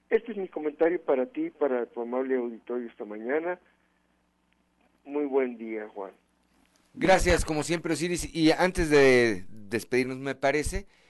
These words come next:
Speaker 2: eh, eh, bastante acertado lo que dices, porque el reclamo de los familiares de los mineros no fue, eh,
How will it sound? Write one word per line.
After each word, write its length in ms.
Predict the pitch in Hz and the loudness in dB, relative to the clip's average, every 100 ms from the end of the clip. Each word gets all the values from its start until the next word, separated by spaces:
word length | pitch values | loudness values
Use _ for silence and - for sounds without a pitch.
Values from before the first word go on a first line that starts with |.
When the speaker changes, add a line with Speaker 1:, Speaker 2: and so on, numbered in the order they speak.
| _ _ _ _ - | _ _ _ _ -10
Speaker 2:
eh, 480 | 113 107 107 104 90 76 _ _ _ _ _ _ _ _ | -6 -4 -4 -4 -8 -16 _ _ _ _ _ _ _ _
eh, 220 | 82 98 101 | -16 -14 -12
bastante 400 | 101 - 160 160 | -10 -8 -8 -6
acertado 340 | 143 120 131 | -8 -4 -4
lo 120 | 135 120 | -4 -6
que 80 | |
dices, 200 | 123 - | -8 -8
porque 440 | - 127 - 120 104 _ _ _ _ - | -8 -12 -8 -8 -8 _ _ _ _ -12
el 140 | 139 | -10
reclamo 480 | 139 139 165 190 196 | -8 -8 -8 -8 -4
de 500 | 160 135 120 113 107 | -2 0 0 -2 -6
los 260 | - 98 95 | -10 -10 -10
familiares 480 | 107 104 101 113 131 | -12 -10 -8 -8 -8
de 80 | 113 | -10
los 160 | 92 | -12
mineros 480 | 87 85 90 107 - _ _ _ _ | -12 -12 -12 -14 -18 _ _ _ _
no 240 | 98 113 139 | -14 -10 -10
fue, 420 | - 123 127 139 _ _ _ _ | -6 -6 -6 -10 _ _ _ _
eh, 640 | - 98 92 92 85 - | -14 -10 -8 -8 -10 -14